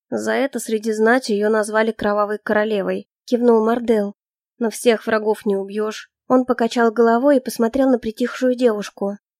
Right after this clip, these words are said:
«Рус, она жила среди них, взрослела, училась, правила страной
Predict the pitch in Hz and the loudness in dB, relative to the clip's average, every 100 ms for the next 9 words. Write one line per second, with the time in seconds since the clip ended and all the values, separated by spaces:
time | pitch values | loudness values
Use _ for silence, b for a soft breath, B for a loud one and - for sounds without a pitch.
0 | _ _ 220 214 214 190 - - 208 208 | _ _ 0 2 2 -2 -12 -8 -4 -2
1 | 208 214 220 202 202 190 196 214 214 190 | -2 0 0 0 -6 -4 -2 0 0 -2
2 | - - 196 208 202 202 220 226 202 196 | -6 -10 -2 0 -2 2 4 4 2 -2
3 | - 240 220 190 - 226 226 208 - 214 | -2 0 0 -2 -2 0 0 -4 -2 0
4 | 208 226 220 | 2 4 2